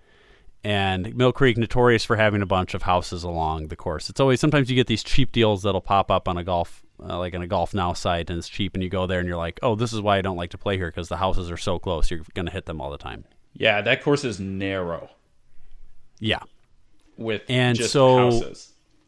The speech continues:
Speaker 1: they had something going on on one of the nine holes, like, maybe the back nine or something like that. So you had, so f-, you paid eighteen, but you just played the front nine twice. And I don't know if, like, they had aerated it or something like that, but for some reason that you weren't allowed to play on the back nine. So you just played the front nine twice.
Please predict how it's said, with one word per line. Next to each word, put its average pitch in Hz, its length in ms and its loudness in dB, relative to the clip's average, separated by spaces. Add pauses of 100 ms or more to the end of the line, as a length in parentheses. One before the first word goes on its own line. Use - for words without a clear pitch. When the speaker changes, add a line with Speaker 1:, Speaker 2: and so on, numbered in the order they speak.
(640)
Speaker 1:
they 143 200 0
had 175 220 2
something 156 400 2
going 120 280 4
on 110 240 4
on 95 160 -2
one 107 180 2
of 101 60 0
the 101 100 0
nine 90 240 0
holes, 78 260 -2
like, 87 100 -2
maybe 104 220 0
the 92 100 -4
back 87 340 0
nine 76 300 -6
or 76 60 -10
something 80 320 -6
like 69 160 -10
that. - 240 -12
So 113 80 0
you 107 180 2
had, 131 320 4
so - 200 0
f-, - 160 -2
you 117 120 -6
paid 147 240 4
eighteen, 123 420 2
but 101 100 0
you 101 60 -2
just 101 220 -6
played 104 160 2
the 92 60 -8
front 101 240 -4
nine 90 200 -8
twice. - 480 0 (1300)
And 107 120 -2
I 107 60 4
don't 110 100 4
know 110 80 4
if, 107 100 -2
like, 104 160 -2
they 107 140 2
had 92 100 2
aerated 117 540 6
it 113 180 4
or 101 80 0
something 101 360 0
like 92 180 -2
that, 90 460 -2
but 90 200 -4 (100)
for 117 120 -2
some 113 160 2
reason 101 200 0
that 95 80 -2
you 95 140 -4
weren't 101 140 2
allowed 90 160 2
to 85 80 -4
play 87 240 -4
on 82 140 -6
the 80 80 -8
back 78 200 -10
nine. - 200 -14
So - 120 -8
you 98 60 -2
just 104 120 -6
played 110 120 2
the 92 40 -6
front 90 160 -4
nine 76 100 -8
twice. - 360 -16